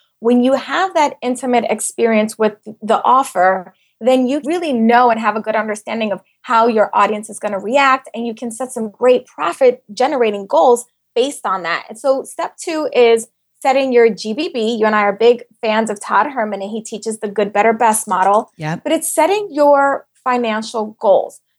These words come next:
Speaker 1: because at the end of the day, yes, you're promoting something because you love it and you know that your audience can benefit from it,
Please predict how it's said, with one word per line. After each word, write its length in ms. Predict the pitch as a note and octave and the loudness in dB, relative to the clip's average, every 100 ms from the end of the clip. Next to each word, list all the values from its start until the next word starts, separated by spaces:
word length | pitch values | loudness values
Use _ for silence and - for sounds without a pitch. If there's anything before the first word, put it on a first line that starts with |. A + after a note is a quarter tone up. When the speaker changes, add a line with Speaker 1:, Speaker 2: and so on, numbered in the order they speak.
| _ | _
Speaker 1:
because 260 | D4 D#4 | -4 0
at 140 | C#4 C#4 | 2 0
the 180 | D4 - | -2 -4
end 200 | C#4 D#4 | -4 -2
of 80 | |
the 100 | D4+ | -4
day, 500 | C4 A#3 G#3+ G#3 G#3+ A3 _ _ | -2 2 4 4 2 -2 _ _
yes, 420 | G#3+ C4+ C#4 C#4+ - | -2 4 4 2 -4
you're 180 | A#3+ A#3+ | -2 -2
promoting 420 | C4 B3+ D4 F#4+ | -2 0 0 -2
something 600 | - D4+ C#4 - C#4 A#3 | -6 -8 -8 -12 -12 -6
because 320 | A#3+ A#3 A#3 | -6 -2 -2
you 100 | C4 | 0
love 260 | A3+ G#3 G#3 | 2 2 4
it 200 | B3+ - | 0 0
and 200 | A3+ A3+ | -4 0
you 100 | A3+ | 0
know 180 | A#3 A#3 | 2 4
that 160 | A3 G#3+ | 4 2
your 160 | G#3+ | 0
audience 320 | A3+ A3 G#3 | 0 0 -2
can 200 | - G#3+ | -10 -8
benefit 400 | F#3+ F4+ E4+ B3 | -2 -2 -2 -4
from 160 | - B3 | -4 0
it, 200 | B3 A#3+ | 0 0